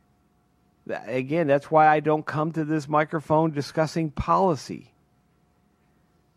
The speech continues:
I don't care what, I, I expect them to do all sorts of horrendous things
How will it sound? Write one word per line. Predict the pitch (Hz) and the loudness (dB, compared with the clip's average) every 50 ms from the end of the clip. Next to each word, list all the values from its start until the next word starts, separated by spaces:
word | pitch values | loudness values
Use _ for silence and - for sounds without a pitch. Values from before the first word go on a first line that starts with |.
| _ _ _ _ _ _ _ - | _ _ _ _ _ _ _ -10
I | 104 156 214 | -6 -4 -2
don't | 262 285 208 135 | -2 -2 -4 -6
care | - - - 120 117 117 | -8 -8 -4 -2 0 0
what, | 113 123 123 - | 0 0 -2 0
I, | - - 113 - | 2 2 2 2
I | - 214 247 277 | 4 2 2 2
expect | 240 - - - - - _ _ - 277 349 - _ | 2 -2 -8 -14 -14 -16 _ _ 4 4 4 4 _
them | - 190 170 160 143 | 2 4 4 4 0
to | 151 151 | -2 -4
do | 139 135 147 139 120 | 2 2 2 2 2
all | - - 190 220 247 277 | 4 6 6 6 6 4
sorts | 247 - - 196 190 196 185 - - | 2 0 0 2 2 2 2 0 -4
of | 151 131 | -6 -6
horrendous | 113 - _ - _ - 190 170 160 165 208 240 285 285 254 208 - - | -8 -14 _ -4 _ 4 4 4 6 4 4 4 4 2 -4 -6 -8 -6
things | - 180 139 127 127 139 151 147 - | -4 -2 0 0 0 0 -2 -4 -8